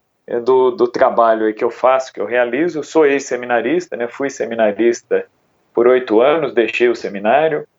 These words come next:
né? Logo que eu deixei o seminário, eu conheci a comunidade onde hoje eu sou leigo consagrado e dentro da comunidade me casei, né? E atualmente tam-,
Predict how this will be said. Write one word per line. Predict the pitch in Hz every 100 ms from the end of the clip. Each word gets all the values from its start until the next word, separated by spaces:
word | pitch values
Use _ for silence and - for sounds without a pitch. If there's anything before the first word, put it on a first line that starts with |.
| _ _ _ _ -
né? | 107 117 110
Logo | 104 120 120 107
que | -
eu | 113
deixei | 107 - 107
o |
seminário, | - 113 110 113 104 - _ _ _ _
eu | 113 113
conheci | - 131 120 - 127
a | 123
comunidade | 120 117 113 104 113 113 110
onde | 113 113 113
hoje | 113 110
eu | 110
sou | - 117
leigo | 110 110 110 -
consagrado | 123 120 - 120 127 151 165 170 - _ _ _ -
e | 123
dentro | 123 131 151 156 -
da | 117
comunidade | 117 120 113 110 117 127 120
me | 117
casei, | - 143 113 120 147 170 156 _ _
né? | 117 131 127
E | 113
atualmente | 117 117 123 120 113 123 - 131
tam-, | 131 120